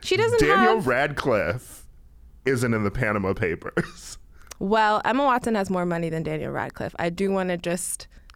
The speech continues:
Speaker 1: put that as an aside. She was, at some point, the highest paid actress in Hollywood.
Speaker 2: But she was, like, in Harry Potter, and I thought because of, like, the wage gap, that meant she made, like,
Speaker 1: <laughs>
Speaker 2: half of what he made.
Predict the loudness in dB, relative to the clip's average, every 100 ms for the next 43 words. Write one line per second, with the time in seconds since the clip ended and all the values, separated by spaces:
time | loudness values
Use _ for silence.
0 | 0 2 4 2 2 2 2 0 0 0
1 | 0 -2 -4 -8 -20 -20 -20 -8 -2 0
2 | 2 2 2 0 0 0 0 0 0 0
3 | 0 0 2 2 0 -2 -2 0 0 -2
4 | -4 -4 -6 -6 -12 -12 -8 -6 -6 -6
5 | -6 -6 -6 -6 -8 -10 -16 -20 -16 -6
6 | 2 2 2 0 0 2 2 2 2 2
7 | -2 -10 -4 0 2 2 2 2 0 -2
8 | -10 -20 -20 -20 -20 -20 -10 -2 2 2
9 | 0 0 0 2 2 0 0 0 0 0
10 | -2 -2 -2 0 0 0 0 0 2 0
11 | -2 -2 -2 -4 -2 -2 0 -2 -4 -6
12 | -4 -2 0 0 0 0 0 0 0 -4
13 | -4 -16 -6 -4 -2 -2 -2 -2 -4 -4
14 | -4 -4 -8 -10 -10